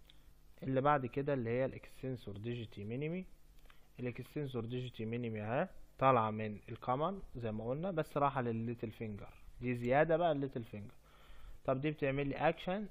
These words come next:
للاول جوينت بتاعت الليتل فينجر، ودي بتاخد من البوستيريور انتر اوسس نيرف. نفس الكلام، الكلام متعاد. آه، هنشوفها على ال-، البرنامج.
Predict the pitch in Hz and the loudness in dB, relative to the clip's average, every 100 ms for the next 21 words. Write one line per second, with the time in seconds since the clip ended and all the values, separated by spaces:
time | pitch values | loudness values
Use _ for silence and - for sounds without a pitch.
0 | - 135 127 120 117 143 180 147 170 202 | -8 -2 0 0 2 4 4 4 2 0
1 | 147 - 160 - 147 147 147 156 156 156 | -2 0 0 0 -2 -2 -2 -2 2 2
2 | 120 123 131 127 127 131 110 107 123 110 | 2 0 0 2 2 0 -2 -4 -4 -6
3 | 107 104 120 - 113 113 107 - 170 - | -6 -6 -6 -8 -10 -10 -8 -4 -4 -4
4 | 147 - 139 139 131 123 123 117 110 113 | -6 -2 -2 -2 -4 -4 -2 -4 -2 2
5 | 160 165 - - - - - - - - | 2 0 -16 -18 -16 -16 -20 -20 -20 -12
6 | - 117 113 113 113 117 113 110 120 131 | -2 0 0 0 -2 0 0 -2 -4 -6
7 | - 107 110 104 95 104 101 104 101 101 | -2 0 0 -2 -4 -6 -6 -6 -6 -6
8 | 98 98 104 101 110 135 | -8 -8 -8 -6 -4 -2